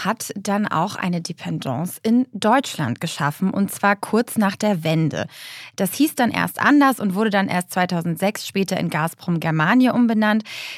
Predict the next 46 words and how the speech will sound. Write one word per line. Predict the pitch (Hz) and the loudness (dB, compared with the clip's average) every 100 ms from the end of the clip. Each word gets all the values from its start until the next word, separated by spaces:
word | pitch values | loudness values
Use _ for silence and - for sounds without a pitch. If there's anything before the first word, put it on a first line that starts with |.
| - | -2
Das | 185 - | -2 0
kommt | 226 302 311 | 2 2 2
daher, | 202 220 240 196 180 | 2 2 2 0 2
weil, | 185 185 185 | 2 4 2
ähm, | - 180 180 175 | 2 2 2 0
Russland | - 262 - 220 - | 0 0 2 0 0
erst | 185 196 - | 0 0 0
ein | 185 - | -2 0
Abkommen | 240 - 214 185 | 0 0 0 2
mit | 175 180 | 2 0
der | 170 | 0
D | 180 | 0
D | 180 170 | -2 0
R | 185 220 | 2 2
hatte, | 190 190 196 185 | 0 -2 -2 -4
um | - 190 185 | -2 -2 -2
eben | 180 180 175 | -2 -4 -4
die | 170 | -4
D | 180 | -2
D | 175 | -2
R | - 175 | 2 2
mit | 190 160 - - | 4 0 -4 -2
russischem | 214 202 - 170 | 0 0 -2 -2
Gas | 156 165 - - | 2 0 -2 -6
zu | - | -4
versorgen. | 151 165 143 135 143 196 269 - - - | -2 -2 -2 2 2 4 2 0 -10 -6
Und | - 202 | 0 2
dann | 202 | 4
haben | 214 | 4
die | 208 | 4
sich | 185 196 | 2 0
eben | 190 180 | 0 2
nach | 175 240 | 2 0
der | 240 | 0
Wiedervereinigung | 202 208 202 - 180 185 175 | 2 2 2 2 2 2 0
gedacht, | 170 175 175 - | 0 -2 0 2
„Ach, | 233 | 2
das | - 196 - | 2 -4 0
wäre | 185 | 0
doch | 180 | 0
auch | - - | -2 -2
praktisch, | - 185 - 190 185 | -2 -2 -2 -4 0
wenn | 175 | 0
wir | 175 | -2
quasi | - 185 175 | -4 -4 -2
eine | 180 | -2